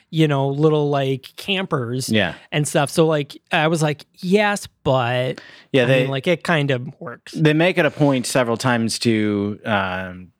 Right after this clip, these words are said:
Speaker 2: to really highlight how isolated this area is.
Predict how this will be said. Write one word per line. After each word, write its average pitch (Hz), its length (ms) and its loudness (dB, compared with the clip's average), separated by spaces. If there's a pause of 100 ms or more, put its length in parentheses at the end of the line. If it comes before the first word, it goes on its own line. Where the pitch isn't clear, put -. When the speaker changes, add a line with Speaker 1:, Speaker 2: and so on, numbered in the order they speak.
Speaker 2:
to 104 180 0
really 101 240 2
highlight 104 440 0
how 104 380 0
isolated 92 640 -2
this 92 220 -6
area 90 360 -4
is. - 540 -8